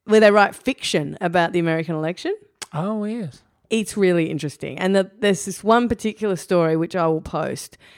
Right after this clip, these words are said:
Speaker 1: uh, which is called The Arrangements, uh, by a writer with a beautiful name that I will butcher if I say it out
Speaker 2: Anastasia
Speaker 1: loud.
Speaker 2: Petrovsky Dumpling.
Speaker 1: No, but
Speaker 2: Oh.
Speaker 1: n-, no.
Speaker 2: Peter
Speaker 1: Uh,
Speaker 2: Paraggi?
Speaker 1: Chimam-,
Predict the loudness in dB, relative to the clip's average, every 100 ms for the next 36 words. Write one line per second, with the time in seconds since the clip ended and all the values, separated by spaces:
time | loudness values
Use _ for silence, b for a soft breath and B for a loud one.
0 | b b b -4 -2 -2 -4 -6 -4 -2
1 | 0 0 0 0 -2 -4 -6 -8 -14 -20
2 | -20 _ _ _ -2 0 0 0 2 4
3 | 4 2 0 -4 -2 0 2 2 2 0
4 | 0 -2 -2 -2 -2 -2 -2 -4 -6 -10
5 | -2 2 2 2 -2 -2 -10 -10 -6 -2
6 | -2 0 0 0 -2 -4 -6 0 -2 -2
7 | -6 -6 -4 -6 -8 -12 -12 -16 -20 _
8 | -4 -2 -2 -6 -8 -6 -6 -6 -10 -8
9 | -8 -8 -4 -2 -2 -4 -8 B B B
10 | 0 4 6 6 6 4 2 -4 -6 -18
11 | _ -8 -2 2 2 2 -2